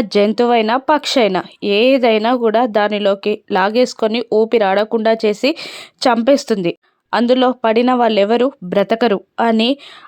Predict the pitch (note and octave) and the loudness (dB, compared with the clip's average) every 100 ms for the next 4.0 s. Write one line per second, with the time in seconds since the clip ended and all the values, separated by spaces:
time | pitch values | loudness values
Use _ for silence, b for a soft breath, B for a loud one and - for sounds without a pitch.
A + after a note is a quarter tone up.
0 | _ C4 C4+ D4+ B3+ A3 A3 C#4 - A3 | _ 0 4 4 2 0 0 -2 0 0
1 | G#3 G3+ - _ _ _ _ _ _ _ | 0 -2 -4 _ _ _ _ _ _ _
2 | G#3+ A3+ A3+ G#3+ B3 C4 G#3 G3+ G#3+ A3+ | -2 0 0 0 -2 -2 -4 -2 0 0
3 | A3+ A#3+ - G#3 G3 G#3+ A#3+ A3 G3+ B3+ | 0 0 -2 -4 0 2 2 0 -2 -2